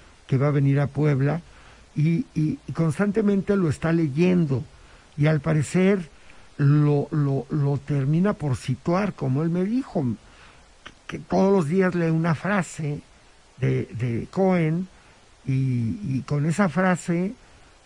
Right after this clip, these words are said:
se queda a lo largo del día en una reflexión que, eh, entre el trabajo,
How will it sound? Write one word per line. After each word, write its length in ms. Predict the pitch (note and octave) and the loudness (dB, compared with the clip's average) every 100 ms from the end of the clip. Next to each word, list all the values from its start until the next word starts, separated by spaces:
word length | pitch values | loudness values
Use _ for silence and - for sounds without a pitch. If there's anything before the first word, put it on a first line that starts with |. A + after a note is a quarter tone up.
| - | -10
se 120 | - C3+ | -6 -2
queda 280 | F3+ F#3 | 0 2
a 40 | F#3 | 2
lo 120 | D3+ | 2
largo 360 | D3 D#3+ E3 D#3 | 0 0 0 0
del 220 | C3+ B2 | 0 -2
día 480 | C#3 D#3 D#3+ D#3+ D#3+ - - - - - - | 0 2 2 0 -4 -12 -20 -20 -20 -14 -2
en 280 | B2+ B2+ | 0 2
una 240 | B2+ D3+ D#3 | 2 2 2
reflexión 1000 | C#3+ B2+ A2+ - - C#3+ C#3 C3+ C#3 C#3 - - - - - - | -2 -4 -6 -8 -2 2 2 2 2 -2 -6 -20 -20 -20 -20 -10
que, 180 | - B2 | -4 -4
eh, 540 | - A2+ - D3 C3+ - | -4 -8 -8 -8 -8 -8
entre 320 | C#3+ B2+ F3 E3+ | -4 -4 -2 -4
el 100 | A#2 | -2
trabajo, 960 | B2+ B2 D3 D#3+ - - D#3 D#3 D#3 | -2 0 0 0 -4 -4 0 0 -2